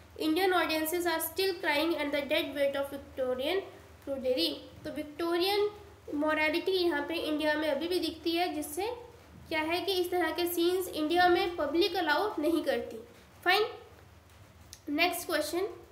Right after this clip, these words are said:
सेवंथ क्वेश्चन है, describe the director's experience in Chinese brothel। तो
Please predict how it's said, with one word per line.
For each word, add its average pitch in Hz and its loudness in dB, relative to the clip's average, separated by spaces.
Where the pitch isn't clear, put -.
सेवंथ 381 2
क्वेश्चन 370 0
है, 403 2
describe 370 2
the 381 0
director's 349 0
experience 339 0
in 392 2
Chinese 349 6
brothel। 254 -2
तो 311 -6